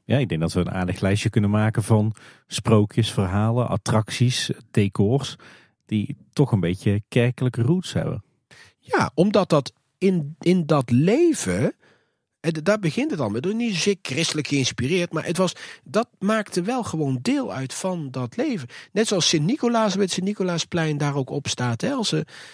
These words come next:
Speaker 2: het is heel, heel logisch.
Speaker 1: Ja, maar ik denk ook inderdaad aan de Villa Volta, wat je al zei,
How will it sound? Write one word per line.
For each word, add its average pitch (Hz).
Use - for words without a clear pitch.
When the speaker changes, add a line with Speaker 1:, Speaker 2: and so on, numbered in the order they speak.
Speaker 2:
het -
is 180
heel, 175
heel 160
logisch. 233
Speaker 1:
Ja, 139
maar 135
ik 90
denk 82
ook 90
inderdaad 87
aan 92
de 90
Villa 92
Volta, 98
wat 104
je -
al 90
zei, 87